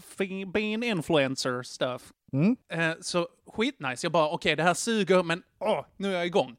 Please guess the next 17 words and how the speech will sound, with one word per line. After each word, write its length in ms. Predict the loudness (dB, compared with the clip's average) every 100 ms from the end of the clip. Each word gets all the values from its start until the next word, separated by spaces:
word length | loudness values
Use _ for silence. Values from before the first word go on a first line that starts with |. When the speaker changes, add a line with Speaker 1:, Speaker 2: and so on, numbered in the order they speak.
| _
Speaker 1:
Fan 160 | 0
vad 100 | 0 0
nice." 220 | -2 -6 -14 -20 -20 -20 -20 -6
Och, 180 | 2
eh, 200 | 4 4 0 _ _ _
tills 640 | 0 2 2 -2 -4 -6 -8 _ _
en 260 | 0 0 2
av 220 | 2 2
de 140 | 2
här 160 | 2 2
hantel, 800 | 2 2 2 0 -2 -2 -2 -6 -10 _
liksom, 460 | -4 -4 -2 -4 -6
klämmorna 680 | -2 0 0 -2 -8 -10 -12 _ _ -12
som 180 | -6
håller 180 | -2 -2
fast 260 | 2 0 0
vikterna. 640 | -4 -6 -6 -6 -6 -8